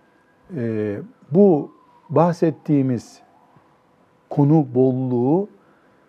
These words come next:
Kur'an-ı Kerim'in mesela, e, İhlas dediğimiz zaman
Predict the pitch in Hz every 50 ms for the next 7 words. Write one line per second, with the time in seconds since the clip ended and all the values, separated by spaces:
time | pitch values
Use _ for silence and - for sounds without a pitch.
0 | _ _ _ - - 156 180 196 208 202 196 185 - - 170 160 151 151 147 147
1 | 165 180 170 151 151 - _ _ _ _ _ _ _ _ _ _ _ _ _ _
2 | - 156 175 170 - 175 160 160 165 160 156 143 - 202 - _ _ _ _ _
3 | _ _ _ _ - 156 127 - - - 175 170 160 - 170 160 170 175 170 151
4 | 123 - - - - - _ _ _ _ _ _ _ _ 180 139 123 131 131 127
5 | 135 127 123 131 131 120 113 120 123 113 113 117 117 110